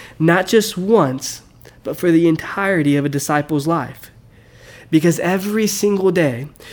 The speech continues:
we drift away from faith and we need to see Jesus.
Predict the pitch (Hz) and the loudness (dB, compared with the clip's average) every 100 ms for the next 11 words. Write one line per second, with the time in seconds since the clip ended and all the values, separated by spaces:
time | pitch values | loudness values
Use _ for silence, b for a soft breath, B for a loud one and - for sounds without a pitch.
0 | B 170 175 147 160 160 202 202 202 175 | B -2 0 0 0 4 4 4 0 0
1 | 156 160 151 - 165 175 170 147 113 123 | 4 2 0 0 0 0 0 -2 -2 -6
2 | - 151 151 156 156 170 170 139 131 B | -4 0 2 2 2 4 4 4 0 B
3 | B B 170 147 - 180 151 151 160 123 | B B -2 -2 0 0 2 2 2 0
4 | - - | -8 -16